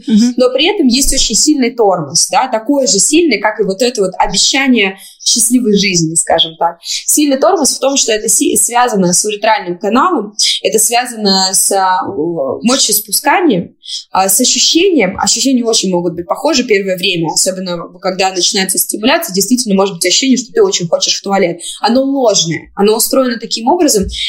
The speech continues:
Speaker 2: наш мозг, вернее, устроен таким образом, что когда у него нет, эм, опыта описать что-то, он подтягивает под новый опыт то, что у него уже было.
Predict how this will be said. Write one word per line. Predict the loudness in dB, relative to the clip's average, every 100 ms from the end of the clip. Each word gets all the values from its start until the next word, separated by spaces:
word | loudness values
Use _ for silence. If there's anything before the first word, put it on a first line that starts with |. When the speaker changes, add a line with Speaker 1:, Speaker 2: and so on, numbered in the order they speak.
| -4
Speaker 2:
наш | -2 0
мозг, | 2 0 0
вернее, | -2 -2
устроен | -4 -2 -2
таким | -4 0 0
образом, | 2 0 0
что | 0 2 0 -2 -12 -20 -20 -2
когда | 0 0 -2
у | 2
него | 2 2 2
нет, | 2 2 0 -6
эм, | 0 2 2 -2 -8 -18 -20 -12
опыта | 2 2 2 -2 0 -2 -2
описать | -2 0 0 0 0
что-то, | -2 2 2 2 -4 -2
он | -2 0
подтягивает | -2 -4 -2 -2 2 2 2 0
под | -4 -4 -4
новый | 2 4 4 2 0
опыт | -2 -2 -4 -8 -4
то, | -2 0
что | 2 2
у | 2
него | 0 2 0
уже | 0 0 -2
было. | 0 2 2 0